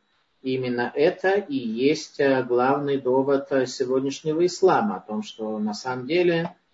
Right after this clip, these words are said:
наследником завета Авраама является именно Ишмаэль, а совершенно не Ицхак, который рождается после.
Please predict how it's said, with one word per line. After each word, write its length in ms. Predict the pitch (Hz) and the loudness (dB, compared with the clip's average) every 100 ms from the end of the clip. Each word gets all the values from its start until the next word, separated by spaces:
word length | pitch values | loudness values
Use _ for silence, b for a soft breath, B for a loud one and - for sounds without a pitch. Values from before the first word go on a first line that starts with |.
| _ _ | _ _
наследником 840 | 143 147 - 165 180 165 156 160 | 0 0 4 6 6 6 -2 -2
завета 580 | 131 143 135 131 127 131 | 2 4 6 6 4 -2
Авраама 400 | 127 143 175 175 | 0 2 4 4
является 600 | 139 120 127 123 120 - | 2 2 2 2 0 -2
именно 360 | 123 123 123 120 | 0 0 -2 -2
Ишмаэль, 560 | 120 131 131 147 160 | -4 -6 -2 0 0
а 140 | 147 117 | -2 -8
совершенно 600 | - 120 110 - 117 110 | -6 -6 -6 -4 -4 -2
не 200 | 113 110 | -2 -4
Ицхак, 400 | - - 127 - | -6 -6 -6 -6
который 280 | 107 107 101 | -10 -8 -6
рождается 580 | 101 - 101 95 - - | -8 -8 -6 -6 -8 -2
после. 560 | 165 180 - 180 185 | 0 2 2 2 2